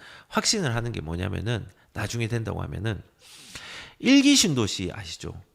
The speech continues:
일 기 신도시의 컨셉은 뭐냐면요, 서울 인접의 위성도시였어요. 천구백구십 년도에 들어올 때.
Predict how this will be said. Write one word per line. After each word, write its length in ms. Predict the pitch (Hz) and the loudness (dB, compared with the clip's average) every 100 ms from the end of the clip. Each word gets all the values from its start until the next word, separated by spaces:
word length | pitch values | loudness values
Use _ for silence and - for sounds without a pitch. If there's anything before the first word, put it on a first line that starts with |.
| _ | _
일 160 | 196 | -4
기 100 | 202 | -2
신도시의 380 | 214 170 120 101 | -2 -2 -4 -4
컨셉은 460 | - 127 120 156 123 | -6 -4 -2 -2 -2
뭐냐면요, 680 | 87 87 87 87 113 101 - - _ _ - - _ | -4 -6 -6 -6 -4 -4 -8 -16 _ _ -20 -20 _
서울 640 | - - 175 170 185 185 123 | -14 0 4 6 6 4 2
인접의 560 | 175 170 147 135 131 | 0 2 2 4 2
위성도시였어요. 960 | 117 135 175 135 92 - - - 82 101 _ _ _ _ _ _ _ _ _ | 2 0 0 -2 -6 -10 -12 -14 -14 -16 _ _ _ _ _ _ _ _ _
천구백구십 680 | - - 147 139 135 113 117 | -8 -4 -2 -2 -2 -4 -4
년도에 440 | 95 80 - 87 - _ | -10 -10 -12 -14 -20 _
들어올 300 | - 101 98 | -4 0 0
때. 280 | 95 - - | -2 -10 -18